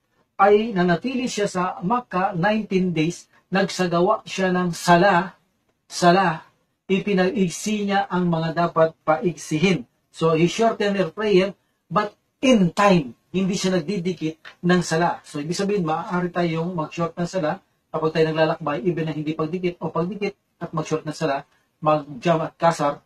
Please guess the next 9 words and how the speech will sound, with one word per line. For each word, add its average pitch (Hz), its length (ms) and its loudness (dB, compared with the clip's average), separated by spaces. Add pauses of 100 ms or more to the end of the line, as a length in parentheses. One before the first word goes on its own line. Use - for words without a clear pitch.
pwede 151 400 0
ito. - 320 0 (400)
So, 175 240 2
nineteen 262 640 4
days 180 400 4 (160)
siyang 220 240 2
nag-short 185 720 0
ng 165 320 -2 (160)
sala. 160 480 0